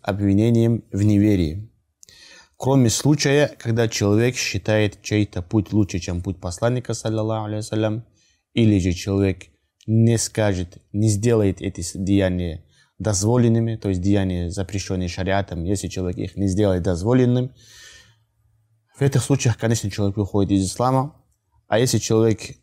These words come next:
м, не считает чей-то путь лучше, чем путь посланника, саллаллаху алейхи вассалям, или же эти деяния, которые запретил просто посланник, саллаллаху алейхи вассалям, не считает дозволенным, здесь в хадисах не имеется в виду, что он становится кафиром.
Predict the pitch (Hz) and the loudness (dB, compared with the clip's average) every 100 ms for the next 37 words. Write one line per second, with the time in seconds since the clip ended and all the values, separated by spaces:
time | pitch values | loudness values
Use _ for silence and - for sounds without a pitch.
0 | _ _ 87 95 95 101 117 120 127 117 | _ _ -6 -2 2 2 2 2 2 0
1 | 101 110 101 101 107 98 120 104 92 101 | 0 -4 -4 -4 -4 -2 0 0 -2 -2
2 | - - _ - 113 107 - 117 120 113 | -4 -12 _ -6 -2 -4 -2 0 0 -2
3 | - 117 110 110 110 104 101 110 104 107 | 0 0 2 0 0 0 0 0 0 -4
4 | 110 110 101 - 135 113 98 98 107 104 | -2 -2 -4 -6 0 2 2 0 -2 -2
5 | 101 107 110 101 95 101 104 110 107 98 | 2 2 2 0 -2 -6 -6 -4 -2 -2
6 | - 107 107 107 101 90 - 101 101 107 | -4 -4 -4 -4 -6 -6 -10 -6 -4 -4
7 | - 95 98 98 95 - 98 92 - _ | -4 -2 0 0 -2 -6 -4 -4 -8 _
8 | - - - _ 127 117 120 117 110 107 | -20 -20 -20 _ -2 0 0 0 2 0
9 | 98 123 135 135 156 156 - - - _ | 0 2 4 4 2 0 -8 -20 -20 _
10 | _ _ _ _ 107 104 131 147 - - | _ _ _ _ 0 2 2 2 -2 -4
11 | 110 123 - 127 - 107 135 143 113 113 | 0 2 0 -2 -2 0 2 4 4 4
12 | 104 - 98 98 98 139 156 _ _ _ | 2 0 0 2 4 2 2 _ _ _
13 | _ - - 110 - 110 110 110 - - | _ -20 -4 -2 0 0 -2 -4 -8 -2
14 | 107 110 95 107 - 113 - 85 76 | 0 0 0 -4 -2 -2 -4 -8 -10